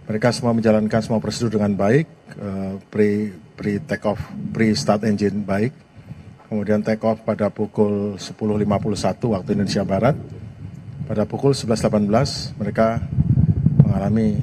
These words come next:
eh, lost contact yang terjadi, faktanya itu. Saya bisa jelaskan bahwa mereka terbang formasi, take off satu persatu, setelah naik ke atas mereka bergabung menjadi satu kesatuan pesawat yang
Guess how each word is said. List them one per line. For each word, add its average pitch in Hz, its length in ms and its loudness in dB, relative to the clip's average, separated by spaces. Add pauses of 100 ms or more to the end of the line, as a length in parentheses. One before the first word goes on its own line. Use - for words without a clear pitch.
(260)
eh, 98 80 -4
lost 110 240 0
contact 113 400 2 (440)
yang 107 160 -2
terjadi, 104 400 0
faktanya 104 480 0
itu. 98 160 -4 (1600)
Saya - 160 0
bisa 123 160 6
jelaskan 117 480 4
bahwa 110 240 2
mereka 120 400 2 (240)
terbang 123 320 6
formasi, 127 480 4 (1200)
take - 240 6
off 151 160 4
satu 120 240 2
persatu, 120 480 2 (480)
setelah 110 400 4
naik 107 320 0
ke 110 80 2
atas 110 400 0
mereka 110 240 2
bergabung 113 480 2
menjadi 110 400 0
satu 104 160 -4
kesatuan 113 400 0
pesawat 110 320 2
yang 110 240 2